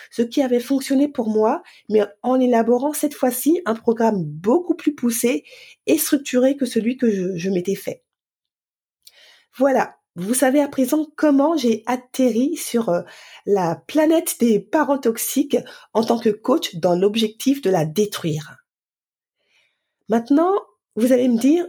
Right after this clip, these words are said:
OK, on a compris ton parcours, comment tu es passée de coach professionnel à coach experte dans la thématique des parents toxiques, mais quel est véritablement le lien entre l'entretien d'embauche, les parents toxiques et la destinée ? »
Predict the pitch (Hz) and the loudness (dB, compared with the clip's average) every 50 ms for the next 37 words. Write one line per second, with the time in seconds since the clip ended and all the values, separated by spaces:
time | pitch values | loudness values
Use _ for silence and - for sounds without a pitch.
0 | - - 226 226 - - 262 311 339 302 247 208 196 - 208 202 - 247 240 - | -2 -2 -2 -2 0 0 0 2 2 2 0 0 0 -2 -4 -4 -4 -4 -4 -2
1 | 226 202 - 170 - - - - 262 302 359 381 370 - - 226 226 233 226 - | -4 -4 -4 -6 -10 -8 -4 0 2 2 2 0 -2 0 0 2 2 2 0 0
2 | - 208 202 - 190 190 - 214 196 190 175 - - - 233 226 - - - - | -2 -2 0 0 -4 -2 -2 -2 -2 -2 -6 -4 -2 -4 -4 -4 -4 -12 -10 -8
3 | 202 - 208 202 214 202 202 208 208 - - 185 - - 247 226 226 - - - | -4 -4 -2 0 0 2 2 2 0 -2 -6 -10 -6 -2 -4 -4 -4 -6 -6 -6
4 | 214 208 - - - - 240 240 240 233 - - - - - - - - - _ | -6 -6 -6 -10 -4 -2 -2 -2 -2 -4 -8 -8 -8 -10 -14 -20 -20 -20 -20 _
5 | - 180 180 180 175 180 - 240 220 220 208 214 - 220 208 214 202 - 180 190 | -2 0 0 2 2 0 0 0 2 2 0 0 0 -2 0 0 0 0 0 -4
6 | 202 208 - 202 196 - - 311 - - - 240 226 226 226 - - 320 339 349 | -4 -2 -2 -4 -4 -2 -2 -2 -2 -2 -2 0 0 0 0 -2 -2 0 2 2
7 | 349 294 269 240 214 226 - 233 214 208 196 208 226 247 269 240 220 202 180 175 | 0 2 0 -2 -2 0 0 0 0 2 0 2 2 2 2 2 2 2 0 0
8 | 165 180 185 208 269 302 - - - - - - _ - 220 226 226 - 208 196 | 0 2 2 2 0 -4 -8 -16 -20 -20 -20 -16 _ -4 -4 -4 0 -2 -2 -2
9 | 185 180 - 208 202 - 180 175 180 175 175 190 214 240 269 330 320 - - 208 | -2 -4 -6 -6 -4 -2 -2 0 0 0 0 2 2 2 2 0 -2 -4 -4 -4
10 | 190 190 214 202 214 208 208 - 220 220 - - 294 294 - - - 226 214 190 | -2 0 0 0 0 -2 -2 -2 -4 -2 0 -2 -2 -2 -2 -2 0 2 2 2
11 | 190 196 190 185 - - 185 160 147 - | 0 -2 -6 -6 -6 -4 -4 -4 -4 -6